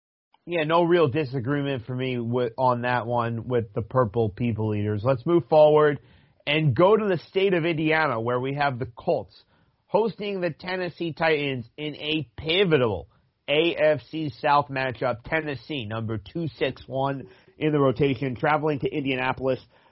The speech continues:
uh, to take on the Colts. We're seeing Indy be about a field goal favorite in this spot. Frank Reich has been very successful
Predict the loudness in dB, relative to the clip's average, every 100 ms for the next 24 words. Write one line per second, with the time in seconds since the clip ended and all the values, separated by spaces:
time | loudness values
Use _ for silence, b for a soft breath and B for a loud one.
0 | -2 0 0 -2 0 2 2 0 -2 2
1 | 2 2 -4 _ _ _ -6 -4 -2 0
2 | 0 0 -6 _ _ _ _ _ _ _
3 | _ _ -2 0 2 2 2 4 4 4
4 | 2 0 0 0 4 4 4 0 -4 0
5 | 0 0 -2 -6 -4 -4 -4 -2 2 4
6 | 2 -2 _ _ _ _ _ _ _ -20
7 | 4 8 8 10 10 10 8 4 2 0
8 | -6 2 4 4 0 -6 -12 -6 -4 -4
9 | -6 -16 -16